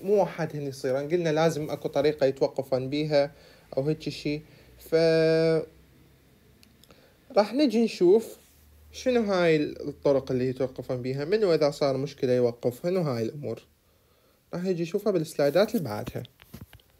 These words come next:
الديريجوليشن اوف سيل cycle، منو اللي يسيطر لي على السيل سايكل؟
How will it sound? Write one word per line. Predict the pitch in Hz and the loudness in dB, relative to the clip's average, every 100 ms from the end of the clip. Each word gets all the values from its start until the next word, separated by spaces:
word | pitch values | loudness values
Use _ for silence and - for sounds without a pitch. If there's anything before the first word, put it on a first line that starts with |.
| _ _ _ - - - - - | _ _ _ -20 -18 -16 -16 2
الديريجوليشن | 240 233 269 302 254 294 330 311 | 2 6 6 6 6 6 6 6
اوف | 208 | 2
سيل | - 143 | 4 2
cycle، | - 131 131 | 4 0 2
منو | 233 320 | 0 2
اللي | 294 | 4
يسيطر | 226 226 214 208 | 2 2 2 4
لي | 208 | 4
على | 156 | 4
السيل | 156 - 117 | 2 -2 -4
سايكل؟ | - 131 131 | -4 -4 0